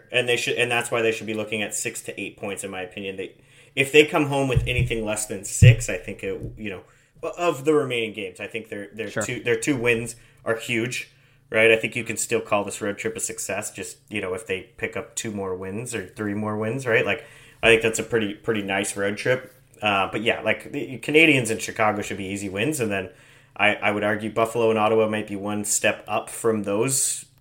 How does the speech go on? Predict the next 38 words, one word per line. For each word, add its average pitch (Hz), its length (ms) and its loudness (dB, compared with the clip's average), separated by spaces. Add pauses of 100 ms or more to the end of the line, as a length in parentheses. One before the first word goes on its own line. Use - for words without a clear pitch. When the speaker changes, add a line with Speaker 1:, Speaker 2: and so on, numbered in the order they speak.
Speaker 1:
two 156 200 4
games, 156 460 4
and 110 240 0
then 104 120 -2
you 101 100 -4
got 95 220 -4
your, 95 180 -10
your 101 120 -8
Boston 92 380 -10
juggernaut. 87 560 -14
So - 300 -16 (580)
Speaker 2:
Boston, 92 440 -8
Speaker 1:
um, 90 40 -12
Speaker 2:
yeah. 90 160 -8 (300)
Speaker 1:
yeah. - 140 -12 (800)
Speaker 2:
That 127 180 4
ga-, 131 160 0
that 131 220 4
game 120 180 0
screams 104 420 -4
to - 80 -8
me 92 180 -2
though 92 260 2
a 92 40 2
Seattle 90 440 -2
win. 87 260 -8 (140)
Speaker 1:
It, 107 280 -6
it 113 400 -2
has 147 220 4
that 104 160 0
feeling, 113 320 -6
right? 104 220 -6
Like, 110 160 -4
it 101 80 -6
has 110 240 0
that, 101 420 -4 (580)
you 107 120 -4
know. 90 160 -6